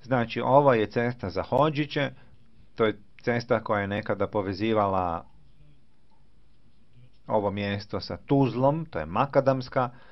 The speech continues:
cesta, to je jedno zabačeno područje i tamo su ih ostavili. Sada iz ekspertskih izvještaja znamo da su ti leševi došli iz Orahovca.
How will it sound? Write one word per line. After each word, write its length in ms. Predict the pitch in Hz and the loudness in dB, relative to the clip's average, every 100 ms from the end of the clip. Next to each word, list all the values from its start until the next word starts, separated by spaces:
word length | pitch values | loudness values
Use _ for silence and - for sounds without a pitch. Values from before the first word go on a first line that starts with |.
| - - - 113 | -20 -18 -14 -2
cesta, 540 | 131 123 120 - 131 123 | 4 4 4 0 0 0
to 240 | 113 107 | 0 0
je 300 | 95 92 98 - | 0 -2 -6 -10
jedno 380 | 107 92 87 85 | -6 -4 -4 -4
zabačeno 680 | 87 131 135 131 127 117 110 | 2 4 4 4 0 0 2
područje 560 | 120 131 127 120 123 123 | 2 2 0 -2 -4 -4
i 260 | 127 110 | -6 0
tamo 280 | 117 113 104 | 2 2 0
su 140 | - | -4
ih 160 | 107 104 | -4 -4
ostavili. 540 | 101 - 90 80 80 85 - - - - - - | -6 -2 -2 -2 -8 -12 -18 -20 -20 -20 -20 -18
Sada 520 | - 143 139 147 190 | 0 4 4 4 2
iz 300 | 151 131 123 | 0 -2 -2
ekspertskih 680 | 123 117 - 120 - 107 127 | 0 -2 -2 -6 -4 -6 -4
izvještaja 600 | 131 151 143 147 147 - | -4 -4 -2 0 0 -2
znamo 640 | 110 110 120 135 143 151 | -4 0 2 2 2 0
da 420 | 131 117 131 143 - - - - - | 0 0 0 -2 -8 -20 -20 -18 -16
su 180 | - - | -14 -6
ti 220 | 147 139 | 0 2
leševi 400 | 123 123 127 113 | 2 2 -2 0
došli 400 | 101 101 113 110 | 0 0 0 -2
iz 120 | 101 | 0
Orahovca. 680 | 110 85 78 113 - - | 2 2 0 -8 -12 -12